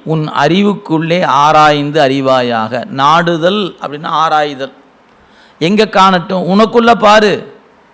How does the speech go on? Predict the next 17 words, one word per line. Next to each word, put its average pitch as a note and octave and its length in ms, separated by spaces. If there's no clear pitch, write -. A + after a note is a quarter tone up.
சிந்தை F3 600
நாடி C#3+ 760
உன் D#3+ 180
அறிவுக்குள்ள D#3 680
தேடு. A2 320
இறைவனை G3 440
பார்க்க F#3 380
போறேன், F3 380
எங்க G3 60
போறது? E3 560
கோயில்ல E3+ 320
போய் E3 160
பார்க்கலாமா? D3+ 720
கோயிலை D3 320
தான் F3 200
பார்க்கணும் D#3 640
தொடக்கத்துல. C3+ 560